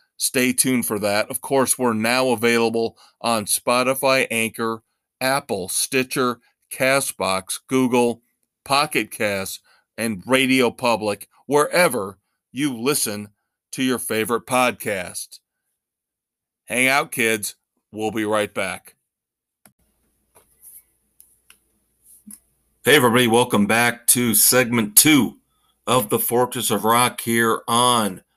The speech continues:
August the fifth, twenty twenty-two, episode fifty-one. Of course,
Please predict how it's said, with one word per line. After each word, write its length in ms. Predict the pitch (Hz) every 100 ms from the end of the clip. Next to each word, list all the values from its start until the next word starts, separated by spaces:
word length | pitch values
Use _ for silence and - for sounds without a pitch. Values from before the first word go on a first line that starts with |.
| _ -
August 440 | 123 127 107 -
the 80 | 101
fifth, 340 | - 113 104
twenty 400 | - 113 123 123
twenty-two, 760 | 104 110 113 104 123 127 123 117 _ _ _ _ 123
episode 440 | 113 113 107 101
fifty-one. 680 | 123 113 110 104 123 135 120
Of 180 | 95 -
course, 680 | - 185 135 - - -